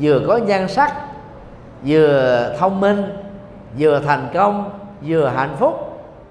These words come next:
vừa là giàu sang phú quý trong đời. Hiếm lắm. Cho nên phải tu tập nhiều kiếp lắm <laughs> mới được như thế. Như vậy thì các bạn thấy là các cái phẩm chất để chọn một người mà mình có thể yêu được và sau này lấy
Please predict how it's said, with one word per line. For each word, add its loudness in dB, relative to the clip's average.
vừa 0
là 0
giàu 2
sang -2
phú -2
quý -2
trong -4
đời. -2
Hiếm 2
lắm. 2
Cho 2
nên 4
phải 4
tu 2
tập 0
nhiều 0
kiếp -4
lắm -2
<laughs> -14
mới 0
được 2
như 0
thế. -2
Như 4
vậy 6
thì 6
các 4
bạn 2
thấy 2
là 2
các 0
cái 4
phẩm -2
chất 2
để 4
chọn 0
một -2
người 4
mà -2
mình -2
có -2
thể -2
yêu 4
được 4
và -4
sau -2
này -2
lấy -2